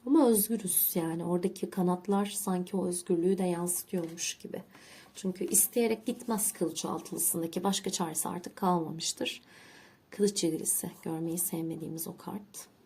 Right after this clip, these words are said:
Ya tarot da, klasik tarotta bir de ay kılıç yedilisinin çok böyle sinir bozucudur ya görüntüsü. Çok yani sevmem. Bu biraz daha hadi güzelmiş yani çizim. Çok güzel bir kılıç sekizlisi. O kısılmışlık, kapana kısılmışlık hali,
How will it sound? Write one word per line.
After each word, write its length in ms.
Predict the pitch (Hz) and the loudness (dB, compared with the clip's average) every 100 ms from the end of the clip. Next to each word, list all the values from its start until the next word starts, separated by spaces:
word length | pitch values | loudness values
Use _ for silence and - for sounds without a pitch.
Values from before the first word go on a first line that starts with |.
| _ _ - - - - | _ _ -20 -20 -6 -4
Ya 100 | 202 | 4
tarot 400 | 202 285 294 226 | 6 6 4 2
da, 200 | 214 226 | 2 4
klasik 380 | 202 196 - - | 4 4 2 0
tarotta 300 | 233 226 226 | 2 4 2
bir 100 | 208 | 4
de 40 | |
ay 160 | 202 208 | 2 2
kılıç 340 | 220 220 - | 0 2 0
yedilisinin 380 | 226 226 - 233 | 0 0 2 0
çok 220 | - - | -2 0
böyle 100 | 233 | 0
sinir 340 | - 214 208 | 2 2 2
bozucudur 440 | 208 208 208 208 240 | 2 0 -2 -4 2
ya 120 | 196 | 4
görüntüsü. 720 | 170 175 165 - - - 175 - - - - - - - | 4 4 2 -2 -4 -2 -4 -6 -20 -20 -20 -20 -16 -6
Çok 140 | 240 - - | -6 -8 -2
yani 260 | 185 175 175 | 0 2 2
sevmem. 560 | - 196 190 226 247 - | 2 4 2 0 -8 -8
Bu 180 | 254 254 247 - 240 | -8 -8 -10 -14 -4
biraz 320 | 269 247 220 | -2 -2 -2
daha 240 | 196 202 208 | 0 0 0
hadi 260 | 214 214 - - - - - - 196 | 0 -2 -4 -20 -20 -20 -20 -18 -12
güzelmiş 540 | 196 196 185 165 - 180 | -4 0 0 0 -4 -4
yani 240 | 175 175 | -6 -6
çizim. 320 | - - 185 - - - - - - - - - - - - | -6 -6 -6 -10 -20 -20 -20 -18 -18 -20 -20 -20 -20 -20 -16
Çok 220 | - - | -16 -8
güzel 340 | - 160 151 | -6 -6 -8
bir 160 | - - - | -10 -12 -8
kılıç 220 | 170 - | -6 -6
sekizlisi. 760 | - - - 175 165 170 - 170 - - | -6 -6 -8 -12 -4 0 0 -2 -12 -8
O 140 | 175 | -6
kısılmışlık, 1040 | - 190 - 190 185 196 - - 180 - - | 6 6 8 8 8 6 6 6 2 0 -4
kapana 400 | 180 175 185 233 | -2 2 2 4
kısılmışlık 800 | 208 - 185 175 175 - 196 - | 2 0 0 0 2 2 0 -2
hali, 460 | 170 165 165 208 | 0 2 0 0